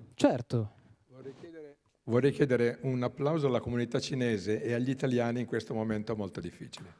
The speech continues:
Speaker 1: È vero, è un periodo,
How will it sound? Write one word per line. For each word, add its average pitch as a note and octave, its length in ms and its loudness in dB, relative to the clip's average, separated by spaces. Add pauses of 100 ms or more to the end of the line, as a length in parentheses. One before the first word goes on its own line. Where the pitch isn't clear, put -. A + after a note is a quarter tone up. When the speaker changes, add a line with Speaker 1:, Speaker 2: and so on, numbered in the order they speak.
(1900)
Speaker 1:
È F3 140 10
vero, C#3 400 6 (640)
è D3 60 8
un E3 100 6
periodo, G#3 640 8